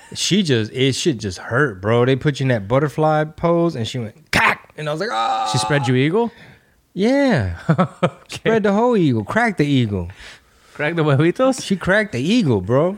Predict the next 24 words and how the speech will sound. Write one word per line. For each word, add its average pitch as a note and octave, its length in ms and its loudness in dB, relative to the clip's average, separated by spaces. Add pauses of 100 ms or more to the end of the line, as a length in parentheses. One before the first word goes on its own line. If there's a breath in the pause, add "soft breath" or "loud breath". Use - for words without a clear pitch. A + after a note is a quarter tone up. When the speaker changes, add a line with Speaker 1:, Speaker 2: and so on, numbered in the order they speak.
(120)
Speaker 2:
She - 200 -8
got E3 180 2
between E3+ 320 0
the D#3+ 60 4
eagle F#3 400 2 (480 soft breath)
and, G#2 80 -6
s-, - 180 -6 (160)
and G2 300 -2
cracked - 440 0
it. G#2 100 -8 (1500 soft breath)
Cack, A#3 180 2
cack. G#3+ 380 -2 (920 loud breath)
Speaker 1:
Would B2+ 140 0
Speaker 2:
The A#2+ 40 0
Speaker 1:
you F3+ 120 2
Speaker 2:
hi-, - 60 -12
the B2+ 120 0
hip D#3 180 0
impingement. G#2 480 -2
Speaker 1:
So C#3 80 0
you'd C3+ 200 2
go A#2+ 120 2
back G2+ 260 -2
then? E2+ 240 -8